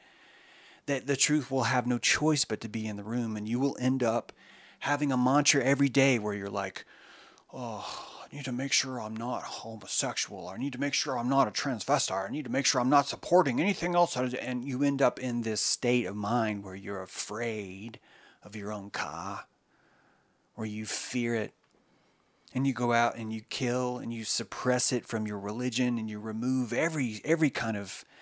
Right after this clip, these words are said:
every kind of ritual that might dilate you down here in your Muladhara.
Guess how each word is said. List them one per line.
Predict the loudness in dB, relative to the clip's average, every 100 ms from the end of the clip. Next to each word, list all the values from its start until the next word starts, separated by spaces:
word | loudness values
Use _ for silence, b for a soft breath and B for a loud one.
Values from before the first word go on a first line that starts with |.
| B B B B -2
every | 2 4
kind | 2 0 0
of | 0 0
ritual | 0 0 -4 -8
that | -8 -10
might | -8 -8 -10 -4
dilate | 0 2 0 -2 -4 -4 -4
you | -8 -20 -20 _ _
down | -6 -4 -4
here | -6 0 0 0 -6
in | -10
your | -12 -10
Muladhara. | -8 -8 -6 -8 -8 -8 -8 -12 -16